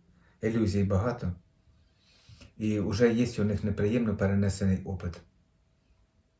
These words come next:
Ну, є якийсь опит, який не дав результатів.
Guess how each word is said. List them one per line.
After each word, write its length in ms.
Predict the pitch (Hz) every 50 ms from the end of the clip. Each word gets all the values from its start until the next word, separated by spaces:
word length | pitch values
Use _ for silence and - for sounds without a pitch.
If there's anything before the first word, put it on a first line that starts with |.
| _ _ _ _ -
Ну, 160 | 110 113 117
є 180 | 117 107 101 98
якийсь 460 | 85 - - 92 85 - 98 87 - -
опит, 380 | - 113 - 107 90 - - - - - - - -
який 480 | 95 98 - - 110 107 98 - - -
не 140 | 92 101 95
дав 200 | 101 104 98 98
результатів. 720 | 95 87 87 98 95 - 101 92 90 - - 90 82